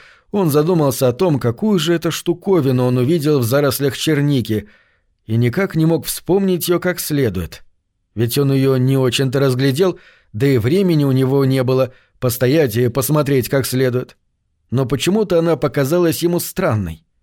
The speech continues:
и чем больше он думал, тем больше ему хотелось получше её разглядеть.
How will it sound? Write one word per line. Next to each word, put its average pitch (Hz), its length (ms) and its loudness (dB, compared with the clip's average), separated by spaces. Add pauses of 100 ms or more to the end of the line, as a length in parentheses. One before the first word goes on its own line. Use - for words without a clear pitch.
(240)
и 117 140 0
чем 139 260 0
больше 135 320 0
он 117 140 0
думал, 196 360 0 (400)
тем 139 280 0
больше 196 320 0
ему 165 160 2
хотелось 175 480 0
получше 156 560 0
её 147 320 2
разглядеть. 123 720 -4